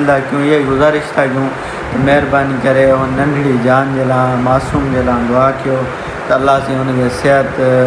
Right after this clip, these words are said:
پنهنجي زندگي بخشي ڏي، الله سائين هن کي وڏي ڄمار ڏي، نيڪو صالح ڪريس.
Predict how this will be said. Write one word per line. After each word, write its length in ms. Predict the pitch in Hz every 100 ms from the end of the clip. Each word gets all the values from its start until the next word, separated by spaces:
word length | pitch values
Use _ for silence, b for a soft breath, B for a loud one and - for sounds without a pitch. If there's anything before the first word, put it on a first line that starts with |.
| 131 - - 120 113
پنهنجي 300 | 127 123 123 120
زندگي 400 | 131 135 131 120 117
بخشي 360 | 131 - 151 135
ڏي، 180 | 131 127 127 - - - -
الله 200 | 127 131 131
سائين 140 | 131 127
هن 80 | 123
کي 60 | 120
وڏي 180 | 123 135 131
ڄمار 360 | 131 135 131 127 120
ڏي، 80 | 123 120
نيڪو 240 | 123 120 131 -
صالح 260 | 127 131 143 120
ڪريس. 320 | 135 131 123